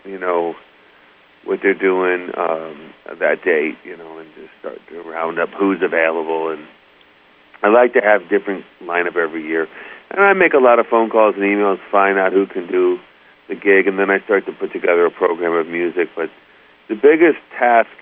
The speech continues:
is trying to organize everything, getting everybody down there at the right time and getting, um, the word out to people so that, you know, we have an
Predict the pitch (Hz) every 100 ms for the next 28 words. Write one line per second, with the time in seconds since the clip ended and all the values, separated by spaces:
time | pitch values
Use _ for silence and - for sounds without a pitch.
0 | _ 104 98 87 - 110 95 - 113 127
1 | 110 90 85 80 80 78 80 95 95 92
2 | 92 87 82 90 87 87 87 87 - 82
3 | 87 85 - 85 85 82 82 76 - _
4 | _ _ _ _ - 95 90 87 87 82
5 | 80 82 95 107 104 95 92 92 92 -
6 | - _ 95 90 - 101 95 95 - 95
7 | 90 85 - - 85 85 85 82 85 87